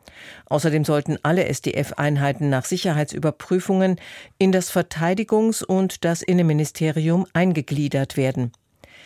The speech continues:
Die Regierung werde die militärische und die zivile Kontrolle über zwei bisher von den Kurden verwaltete Provinzen übernehmen. Außerdem solle die, die Zuständigkeit für alle Grenzübergänge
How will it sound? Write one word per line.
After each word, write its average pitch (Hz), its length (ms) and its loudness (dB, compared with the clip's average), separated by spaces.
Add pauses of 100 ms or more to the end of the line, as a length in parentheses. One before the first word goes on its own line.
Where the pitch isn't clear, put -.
(340)
Die 147 80 0
Regierung 180 640 2
werde 202 300 0
die 196 160 0
militärische 180 960 0
und 208 340 -4
die 208 140 -4
zivile 180 540 0
Kontrolle 160 680 -2
über 147 360 -2
zwei 151 520 -2 (400)
bisher 160 360 0
von 151 200 -2
den 143 180 -2
Kurden 151 380 0
verwaltete 135 560 -2
Provinzen 135 680 -2
übernehmen. 143 600 0 (760)
Außerdem 143 400 0
solle 139 240 0
die, 143 160 -2 (140)
die 165 180 0
Zuständigkeit 156 920 -2
für - 240 -2
alle 190 180 0
Grenzübergänge 156 960 0